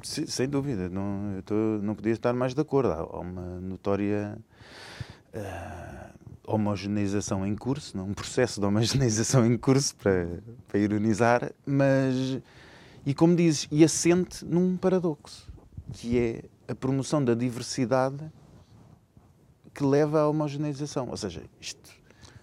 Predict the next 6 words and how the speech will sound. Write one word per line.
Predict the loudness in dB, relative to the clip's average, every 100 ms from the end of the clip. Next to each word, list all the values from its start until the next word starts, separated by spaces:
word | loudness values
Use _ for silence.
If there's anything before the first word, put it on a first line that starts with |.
| -20 -14
há | -12
aqui | -12 -10 -8
um, | -8 -8 -10 -14 -12
os | -12
pressupostos | -10 -6 0 0 -2
estão, | -8 -8 -8 -12